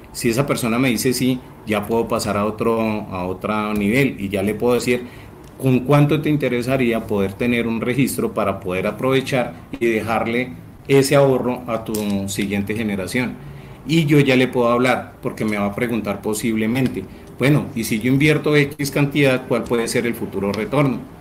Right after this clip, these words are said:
Entonces yo ya entro a darle más parámetros puntuales sobre la pregunta que ella me abrió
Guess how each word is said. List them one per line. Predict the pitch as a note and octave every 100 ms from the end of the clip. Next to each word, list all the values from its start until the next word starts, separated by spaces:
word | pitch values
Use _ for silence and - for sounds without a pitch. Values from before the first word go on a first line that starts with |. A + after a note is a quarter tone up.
| - - - - - -
Entonces | - G#2+ G#2+
yo |
ya | A2+ B2+ C#3
entro | B2+ A#2 A#2+ - - -
a | G#2
darle | G#2+ G#2+ G#2+ A#2 B2
más | B2 A#2+ A#2+
parámetros | - C3 A#2+ A2+ A2+ A#2+ B2
puntuales | - C#3 C3+ A2 G#2+
sobre | B2 G#2+ F#2+
la | F2+ F#2
pregunta | F#2+ F2 F#2+ - G2+
que | G2+ F2
ella | D#2+ E2+
me | F#2+ G2 F#2+ -
abrió | A2 C3 C3 A#2